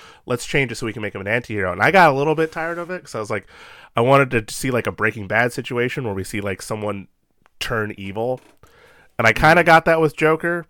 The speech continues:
Speaker 1: I mean, I, no, I very much got that with Joker. But, um, at the same time, like, Arthur Fleck was just off-putting to start <laughs> with that one.
Speaker 2: Yeah.
Speaker 1: Um, but I think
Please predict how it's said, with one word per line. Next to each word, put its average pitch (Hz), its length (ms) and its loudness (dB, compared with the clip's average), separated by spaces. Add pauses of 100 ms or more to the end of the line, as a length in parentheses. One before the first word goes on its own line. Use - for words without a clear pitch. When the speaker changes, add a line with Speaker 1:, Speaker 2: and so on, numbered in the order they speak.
(140)
Speaker 1:
I 131 60 -2
mean, 139 100 4
I, 127 160 6
no, 110 120 2
I 101 60 6
very 139 200 8
much 98 180 0
got 95 180 -2
that 82 120 -6
with 85 100 -10
Joker. 82 380 -14 (480)
But, 101 320 -4
um, 95 480 -6 (920)
at 120 100 -6
the - 80 -16
same 127 160 -6
time, 117 220 0
like, 101 180 -4 (420)
Arthur 110 280 2
Fleck 101 320 -2
was 101 100 -8
just - 320 -14 (180)
off-putting 110 680 -2 (160)
to - 100 -16
start 98 400 -4 (160)
<laughs> - 140 0 (540)
with - 280 -2
that 135 320 4
one. 160 240 6
Speaker 2:
Yeah. 92 180 -8 (560)
Speaker 1:
Um, 107 460 -2 (400)
but 120 240 2
I 117 60 0
think 170 300 -2